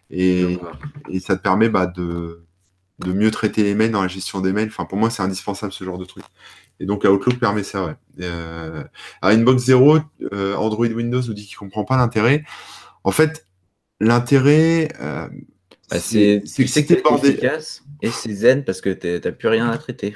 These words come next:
Speaker 1: Ouais, ça, c'est le côté psychologique. Mais moi, en fait, je suis très bordélique et, euh, et si je laisse des trucs dans ma boîte, euh, mail, euh, bah, par exemple, tu vas m'envoyer un, par exemple, Android Windows va m'envoyer un mail en me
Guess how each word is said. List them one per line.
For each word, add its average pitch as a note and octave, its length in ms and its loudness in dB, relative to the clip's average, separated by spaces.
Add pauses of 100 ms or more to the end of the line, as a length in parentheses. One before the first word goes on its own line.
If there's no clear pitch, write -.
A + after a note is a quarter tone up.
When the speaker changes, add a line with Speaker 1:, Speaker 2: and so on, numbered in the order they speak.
Speaker 1:
Ouais, A#2 200 6
ça, B2+ 120 2
c'est B2+ 140 2
le A#2 60 0
côté B2 260 0
psychologique. B2+ 680 0
Mais G2+ 120 -2
moi, A#2+ 160 2
en B2 100 4
fait, B2+ 140 0
je - 100 -6
suis - 160 -12
très - 180 -2
bordélique A#2 640 0
et, F#2+ 280 -6
euh, F2+ 260 -4 (400)
et F#2 200 0
si - 440 -4
je A#2 160 -4
laisse A#2+ 180 4
des G#2+ 140 2
trucs A#2 300 -2
dans G2 180 -2
ma F#2 180 -2
boîte, G2 400 -2
euh, F2 140 -4
mail, A2+ 380 -4 (400)
euh, E2+ 520 -6
bah, E2+ 340 -4
par F#2+ 120 0
exemple, A2+ 180 2
tu - 120 -10
vas G2+ 100 4
m'envoyer B2 400 4
un, A#2 160 4
par A#2+ 160 4
exemple, C3+ 180 2
Android B2 220 6
Windows C3+ 320 6
va B2 120 2
m'envoyer G#2 360 0
un G#2 100 -2
mail A2+ 240 0
en F#2 260 -4
me F#2 340 -8